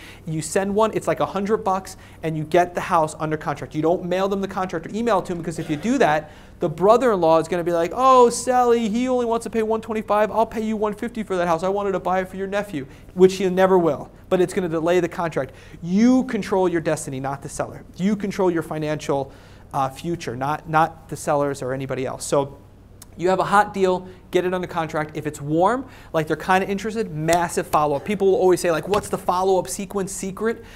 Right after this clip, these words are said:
There is no secret. Everybody in your database needs to get out of your database. So be bold on the phone.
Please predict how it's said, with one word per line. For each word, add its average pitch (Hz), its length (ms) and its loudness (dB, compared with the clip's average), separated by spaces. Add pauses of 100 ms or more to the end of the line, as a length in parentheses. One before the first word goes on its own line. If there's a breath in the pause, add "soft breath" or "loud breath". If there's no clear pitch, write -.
(280 loud breath)
There 208 180 10
is 233 120 4
no 214 100 2
secret. 160 380 -4 (320 loud breath)
Everybody 226 360 6
in 226 60 -2
your 214 80 0
database 226 480 2
needs 196 200 0
to 196 60 -4
get 185 240 0
out 208 220 6
of 185 80 4
your 196 80 2
database. 170 480 2 (100)
So 180 220 2
be 214 400 0
bold 190 400 4
on 175 100 -4
the 165 80 -4
phone. 165 320 -4